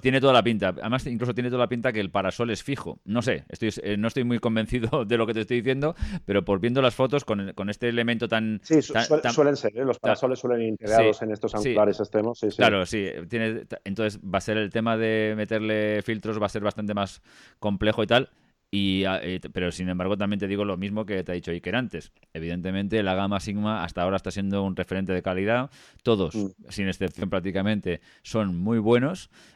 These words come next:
Speaker 1: y a precio-calidad casi imbatibles y además, eh, bueno, pues este es un ufo, un uno punto ocho que evidentemente en tu caso, a lo mejor si haces nocturna y todo eso, ese,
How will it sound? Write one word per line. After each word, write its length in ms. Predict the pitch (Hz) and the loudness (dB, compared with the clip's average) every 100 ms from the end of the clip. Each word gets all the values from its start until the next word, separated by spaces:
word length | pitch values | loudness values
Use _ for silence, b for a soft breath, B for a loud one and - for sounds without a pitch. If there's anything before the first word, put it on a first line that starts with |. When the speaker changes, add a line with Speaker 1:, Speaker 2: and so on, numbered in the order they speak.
| _ | _
Speaker 1:
y 200 | 98 95 | -2 0
a 160 | 92 90 | 2 0
precio-calidad 880 | 104 107 104 98 95 104 101 92 87 | 0 0 2 2 2 2 2 0 -2
casi 220 | 101 - | -4 -2
imbatibles 720 | 98 87 85 117 127 165 - - | -2 0 0 -2 0 -4 -6 -8
y 180 | 92 95 | -4 0
además, 560 | 92 90 90 92 104 117 | 0 0 -4 -4 -4 -6
eh, 160 | 92 | -6
bueno, 240 | 92 101 110 | -4 -4 -6
pues 220 | - 82 | -10 -12
este 180 | 85 92 | -12 -10
es 80 | |
un 140 | 95 95 | -6 -4
ufo, 260 | 92 98 - | -4 -6 -8
un 160 | 98 101 | -6 -4
uno 180 | 101 | -2
punto 260 | 98 104 92 | -2 -4 -2
ocho 320 | 101 - 120 b b b | -2 -2 -6 b b b
que 140 | - 98 | -4 -4
evidentemente 960 | 90 90 95 95 98 104 98 104 - | -2 -2 -2 -2 -2 -2 -2 -4 -4
en 120 | 87 | -8
tu 140 | 78 80 | -8 -6
caso, 320 | 98 98 101 | -4 -2 -2
a 60 | 90 | -2
lo 100 | 85 | -4
mejor 260 | 80 107 | -6 -8
si 60 | 98 | -8
haces 160 | 87 | -8
nocturna 380 | 85 85 101 95 | -8 -8 -6 -6
y 20 | |
todo 220 | 90 92 95 | -6 -4 -4
eso, 240 | 117 120 b b b | -4 -8 b b b
ese, 320 | - 95 90 | -8 -4 -4